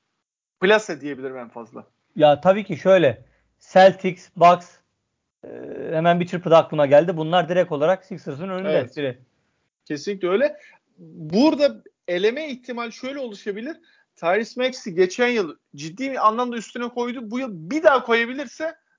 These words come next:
Speaker 1: bence okey olabilir. Çünkü
Speaker 2: Evet.
Speaker 1: mesela bize iğreti gelmesinin sebebi kontratından dolayı ama Tobias aslında çok iyi oynadı.
Speaker 2: Ya özellikle playoff'ta ben kötü oynadığını düşünmüyorum yine.
Speaker 1: Yok, kesinlikle. Yani hakkını yeriz kötü oynadı
Speaker 2: Hı.
Speaker 1: dersek.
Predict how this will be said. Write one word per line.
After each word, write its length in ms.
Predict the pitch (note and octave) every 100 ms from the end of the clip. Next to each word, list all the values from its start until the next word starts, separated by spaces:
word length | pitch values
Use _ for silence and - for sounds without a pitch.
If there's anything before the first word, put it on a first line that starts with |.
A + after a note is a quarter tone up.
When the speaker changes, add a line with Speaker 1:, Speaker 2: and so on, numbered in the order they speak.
| _
Speaker 1:
bence 320 | F#3 A3+ A3
okey 280 | A#3 A3 G#3
olabilir. 440 | G3 F#3 D#3 - _ _ _ _
Çünkü 220 | - A3
Speaker 2:
Evet. 200 | C3 A2+ - _ _ D#3+
Speaker 1:
mesela 520 | F#3 F#3+ A#3+ A#3+ G3
bize 400 | D#3+ D#3 F3 B3
iğreti 440 | F#3 G#3 G#3 A3+ B3
gelmesinin 460 | B3 A#3+ A#3+ B3
sebebi 500 | - A3+ A#3+ C#4+ D4+ _ _ _ _
kontratından 680 | - F3 F#3+ G3 G#3+ C4+ A3+
dolayı 200 | F#3 A#3+
ama 300 | B3+ C#3+ _
Tobias 400 | D#3+ F3 A#3+ B3
aslında 240 | A3+ A#3
çok 240 | - G3 -
iyi 80 | E3+
oynadı. 320 | A#2+ A2 A2 _ _ _ _ _ _ _ _ _ -
Speaker 2:
Ya 180 | D3 C#3+
özellikle 400 | D3+ E3 F#3+ G#3+
playoff'ta 480 | - F#3 F#3+ - F3+
ben 240 | F#3+ - _ -
kötü 200 | - D#3+
oynadığını 340 | F#3+ F3+ F3 G3+
düşünmüyorum 480 | F3 G#3+ G#3 D3+ B2+
yine. 280 | C3+ C3 E3
Speaker 1:
Yok, 320 | G3 F#3+ - B2
kesinlikle. 600 | - G3+ G3 A#3 B3 B3+
Yani 220 | C#3+ F3+ F3+
hakkını 440 | F#3 G3 - C4+
yeriz 380 | A#3 D#3+ C#3 _
kötü 260 | F3+ E3+
oynadı 260 | E3 D#3 D3+
Speaker 2:
Hı. 60 | D3
Speaker 1:
dersek. 340 | C#3 -